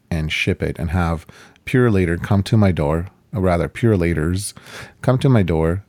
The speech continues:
pick up the package, and d-, drop it off for my client, and it will cost me less than ten dollars, I will do that. Um,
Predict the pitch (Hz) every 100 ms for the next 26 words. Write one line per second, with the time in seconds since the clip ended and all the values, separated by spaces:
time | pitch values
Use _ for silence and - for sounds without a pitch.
0 | - - 117 113 104 80 - 80 80 -
1 | _ _ _ - - 90 87 - 98 98
2 | 85 82 - 90 82 85 87 80 82 -
3 | 92 82 - 85 - 90 78 76 78 76
4 | 82 78 76 90 123 123 - - - -
5 | - 90 90 85 78 80 - - - -
6 | _ _ _ _ - - - - _ -
7 | 87 82 73 57 -